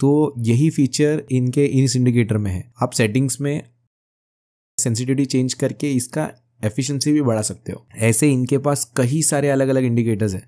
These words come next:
अगर आपको उनके बारे में जानना है डिटेल में तो मैं चार्ट प्राइम का YouTube चैनल डिस्क्रिप्शन में डाल दूंगा। Obviously this is not for everyone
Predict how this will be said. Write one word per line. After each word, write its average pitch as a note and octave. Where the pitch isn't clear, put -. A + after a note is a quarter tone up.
अगर B2+
आपको A#2
उनके B2+
बारे C3
में C3
जानना A#2+
है C#3
डिटेल B2
में C3+
तो A#2+
मैं B2+
चार्ट A2+
प्राइम C3
का C3
YouTube A#2+
चैनल B2
डिस्क्रिप्शन A2
में B2
डाल A2
दूंगा। A2+
Obviously C#3+
this G#2+
is A2+
not B2
for C3
everyone A2+